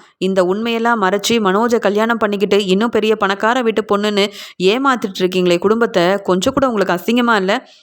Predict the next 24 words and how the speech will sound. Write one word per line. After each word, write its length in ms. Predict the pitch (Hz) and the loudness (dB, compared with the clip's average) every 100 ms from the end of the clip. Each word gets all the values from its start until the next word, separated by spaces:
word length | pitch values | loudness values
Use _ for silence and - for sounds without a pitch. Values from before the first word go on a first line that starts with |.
| _ | _
நாங்க 280 | 175 185 180 | -4 0 0
உண்மையை 400 | 175 202 220 208 | -2 -4 -4 -2
கண்டுபிடிச்சிட்டு 560 | 190 202 226 208 - | 0 0 0 -2 0
வந்திருக்கோம். 400 | 202 185 185 185 185 - - | 0 0 0 -2 -4 -8 -16
இந்த 240 | - 190 196 | -8 -2 0
ஃபோட்டோக்கு 300 | 247 285 320 254 | 2 2 2 0
பின்னாடி 340 | 226 220 226 | 0 0 0
இருந்த 520 | 233 196 202 185 190 226 - - | 2 0 2 2 0 -2 -12 -4
விலாசத்தை 640 | 175 190 226 262 262 233 | -2 0 0 0 0 0
நாங்களும் 340 | 202 190 220 | 0 0 0
பார்த்தோம். 440 | 220 208 202 208 - _ _ | 0 -2 0 -4 -4 _ _
நீங்க 260 | 185 196 185 | -4 0 0
இல்லாதப்ப 720 | 180 190 208 202 196 202 233 | 2 2 2 2 2 0 0
ஒவ்வொரு 360 | 185 185 220 233 | -2 2 2 2
உண்மையா 460 | 196 196 190 190 196 | 0 -2 0 0 0
கண்டுபிடிக்கணும்னு 580 | 190 214 214 202 190 | -2 0 0 0 0
சொல்லி 420 | 190 185 175 220 226 - - | 0 0 0 0 -4 -12 -6
ஃபோட்டோல 380 | 214 226 240 233 | 0 2 2 2
ஏதாவது 400 | 214 185 196 196 | 2 2 2 2
ஆதாரம் 480 | 185 185 226 240 233 | 2 2 0 0 0
இருக்கான்னு 320 | 196 202 196 196 | -2 0 0 0
பார்த்தப்ப 380 | 190 190 202 180 | 0 0 0 0
தான் 240 | 185 190 - - _ - | 0 -2 -6 -20 _ 0
ஃபோட்டோக்கு 360 | 202 202 220 | 0 2 0